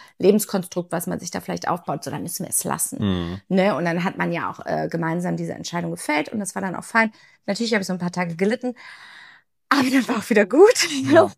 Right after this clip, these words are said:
Speaker 1: <laughs> Und ich kann ja sehr schnell
Speaker 2: Cutten.
Speaker 1: weitermachen.
Speaker 2: Hey.
Speaker 1: Eventuell auch mal verdrängen. Meisterin des Verdrängens.
Speaker 2: Ja, das, das stimmt.
Speaker 1: Ich weiß auch, dass mich das irgendwann alles einholen wird, aber nicht jetzt.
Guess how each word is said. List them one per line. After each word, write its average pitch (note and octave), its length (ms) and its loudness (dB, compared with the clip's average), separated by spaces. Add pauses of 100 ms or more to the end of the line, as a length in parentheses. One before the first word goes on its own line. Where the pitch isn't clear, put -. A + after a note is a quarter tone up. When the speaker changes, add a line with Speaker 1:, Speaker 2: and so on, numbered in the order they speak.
(120)
Speaker 1:
<laughs> C#3+ 180 2
Und C#4+ 180 6
ich F4 100 4
kann D#4 220 2
ja D4+ 180 6
sehr C4+ 260 6
schnell A3+ 540 4 (520)
Speaker 2:
Cutten. G#3 140 -4
Speaker 1:
weitermachen. A3 760 2 (140)
Speaker 2:
Hey. A2+ 580 2 (320)
Speaker 1:
Eventuell A#3 520 0
auch G3 180 0
mal G3 220 0
verdrängen. G#3+ 600 2 (580)
Meisterin A#3 760 -2
des C4 180 -8
Verdrängens. G3+ 400 0
Speaker 2:
Ja, G2+ 240 4 (100)
das, - 440 -6
das G#2+ 200 -4
stimmt. B2 440 -4 (280)
Speaker 1:
Ich - 140 -16
weiß G3+ 200 -6
auch, G3+ 40 -6
dass - 200 -10
mich G3 160 -8
das G#3 200 -10
irgendwann G3+ 380 -6
alles G3 300 -10
einholen A#3+ 420 -8
wird, A#3+ 180 -10
aber B3 180 6
nicht C#4 320 4
jetzt. G3 420 -2